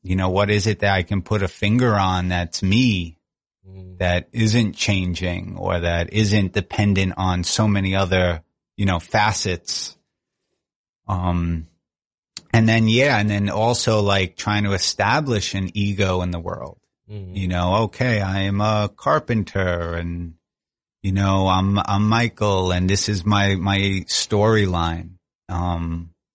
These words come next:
Speaker 1: but yet, isn't that such a key ingredient to being a whole person, you know, and, uh,
Speaker 2: Yeah.
Speaker 1: you know, being of the world?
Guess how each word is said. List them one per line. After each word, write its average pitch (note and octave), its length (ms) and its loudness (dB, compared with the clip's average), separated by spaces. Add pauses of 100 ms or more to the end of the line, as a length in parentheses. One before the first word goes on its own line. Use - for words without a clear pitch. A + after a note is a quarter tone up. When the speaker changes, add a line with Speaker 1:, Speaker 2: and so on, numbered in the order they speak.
(520)
Speaker 1:
but G2 100 2
yet, G2+ 360 2
isn't G#2 280 0
that G#2 280 0
such - 280 -2
a G2 40 -4
key G#2+ 300 -4
ingredient G2 760 -2
to F#2+ 100 -4
being F#2 500 0
a F#2 100 -4
whole F#2+ 340 0
person, F2+ 680 -4 (220)
you F#2+ 120 -12
know, F2+ 320 -10 (180)
and, E2 240 -6
uh, E2+ 300 0
Speaker 2:
Yeah. F#2+ 100 -10 (320)
Speaker 1:
you G2+ 80 2
know, F#2+ 120 4
being F#2+ 560 2 (100)
of F#2+ 240 2
the F#2+ 80 -4
world? F2+ 680 2